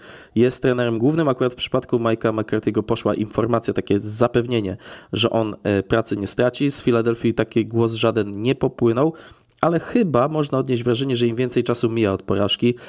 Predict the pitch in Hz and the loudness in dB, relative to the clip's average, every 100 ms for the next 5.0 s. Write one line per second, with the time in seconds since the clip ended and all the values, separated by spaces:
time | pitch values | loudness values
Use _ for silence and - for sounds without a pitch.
0 | - - 110 113 110 110 107 - 110 - | -14 -2 0 0 -2 -2 -4 -2 -2 0
1 | 110 110 110 107 117 131 120 - 120 113 | -2 -2 0 0 0 -2 -6 -2 -2 0
2 | 113 117 120 123 - 113 117 113 107 107 | -2 0 0 2 0 0 0 0 0 0
3 | - 110 - - _ 110 101 107 104 - | 0 -2 -4 -20 _ -4 2 2 2 -2
4 | _ - - 110 - 110 104 98 - | _ -4 -2 0 0 0 0 0 -2